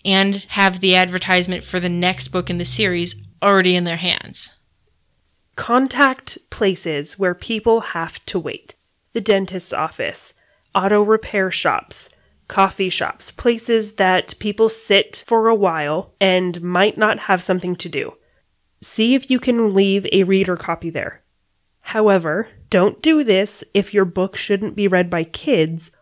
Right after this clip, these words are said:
Speaker 2: or if there is any severe triggering content in it.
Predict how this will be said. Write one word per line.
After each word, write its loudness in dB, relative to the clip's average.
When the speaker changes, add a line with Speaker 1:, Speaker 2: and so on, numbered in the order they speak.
Speaker 2:
or 4
if 2
there 4
is 4
any 4
severe 2
triggering 2
content -2
in -4
it. -14